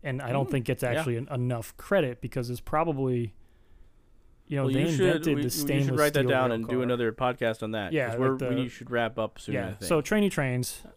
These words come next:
Speaker 1: uh,
Speaker 2: So trainee trains. Uh,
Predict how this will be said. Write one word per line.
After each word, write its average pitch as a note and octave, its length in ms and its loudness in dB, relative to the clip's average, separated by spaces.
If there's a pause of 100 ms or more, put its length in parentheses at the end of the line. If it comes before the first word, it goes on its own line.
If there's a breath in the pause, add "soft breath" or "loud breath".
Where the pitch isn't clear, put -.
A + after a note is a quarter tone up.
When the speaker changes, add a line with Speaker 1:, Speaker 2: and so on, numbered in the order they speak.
(100)
Speaker 1:
uh, B2 460 0 (360)
Speaker 2:
So A#2+ 260 0
trainee E3+ 360 0
trains. G2+ 520 -4 (600 soft breath)
Uh, G#2 640 -4